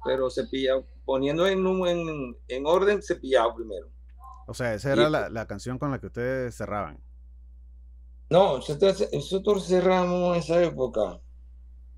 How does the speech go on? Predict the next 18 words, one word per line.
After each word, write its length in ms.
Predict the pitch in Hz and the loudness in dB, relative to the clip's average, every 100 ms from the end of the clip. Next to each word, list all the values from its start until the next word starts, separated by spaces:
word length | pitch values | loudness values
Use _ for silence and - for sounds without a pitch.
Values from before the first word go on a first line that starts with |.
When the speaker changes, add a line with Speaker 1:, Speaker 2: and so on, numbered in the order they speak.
| - - - - - - - - - | -20 -20 -20 -20 -20 -20 -20 -20 -18
Speaker 1:
Sí, 240 | - 196 277 | -6 -2 2
yo 140 | 135 | 2
creo 120 | 175 | 2
que 100 | 180 | 0
sí 120 | 185 190 | 2 4
era 140 | 185 | 4
el 60 | 165 | 2
Cepillado, 440 | 175 160 165 147 | 0 2 4 6
¿verdad 180 | 139 135 | 4 2
que 80 | 147 | -2
sí? 300 | 139 110 - - - - - - 554 554 554 - - - - - - - - - | -4 -6 -8 -18 -20 -20 -20 -18 -18 -18 -20 -20 -20 -20 -20 -20 -20 -20 -16 -6
Porque 340 | 107 135 131 | 2 6 6
generalmente 580 | 135 139 135 160 156 151 | 6 4 4 2 0 2
también 260 | 147 143 143 | 2 2 0
tocamos 680 | 151 139 139 143 135 127 | 2 2 4 4 4 2
guapo 240 | 117 120 120 | 2 0 0
y 80 | |
tambora, 800 | 113 104 92 95 117 117 110 104 | 0 0 6 6 8 6 4 -2